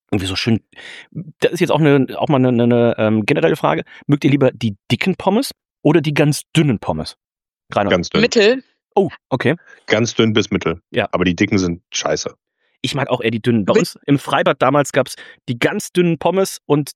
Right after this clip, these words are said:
Speaker 1: die Mayo war so wässrig, weil's so heiß war und die Mayo war safe schon abgelaufen.
Speaker 3: Äh.
Speaker 1: Aber diese ganz dünnen Pommes mit der Mayo-Konsistenz wie Wasser, das waren die besten Pommes aller Zeiten.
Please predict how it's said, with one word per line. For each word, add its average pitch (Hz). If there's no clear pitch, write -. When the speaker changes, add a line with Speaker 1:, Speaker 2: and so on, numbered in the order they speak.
Speaker 1:
die 131
Mayo 139
war 127
so 151
wässrig, 139
weil's 117
so 131
heiß -
war 113
und 113
die 117
Mayo 117
war 120
safe -
schon 123
abgelaufen. 104
Speaker 3:
Äh. 78
Speaker 1:
Aber 110
diese 117
ganz 139
dünnen 160
Pommes 165
mit 139
der 127
Mayo-Konsistenz 135
wie 127
Wasser, 127
das -
waren 107
die 95
besten 101
Pommes 90
aller 80
Zeiten. -